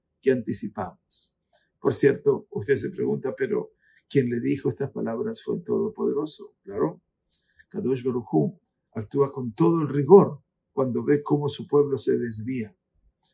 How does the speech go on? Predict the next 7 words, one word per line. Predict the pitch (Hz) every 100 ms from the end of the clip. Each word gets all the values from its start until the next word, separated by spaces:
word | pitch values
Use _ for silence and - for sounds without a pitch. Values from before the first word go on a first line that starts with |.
| _
Moshe | - 110 170
Rabenu | 165 151 190 147 - _ _ _ _ _ -
recién | 131 107 170 175
se | 170 151
desazona, | 135 - 135 - 175 151 131 123
se | 135
descorazona, | 127 135 - 117 110 - 202 180 -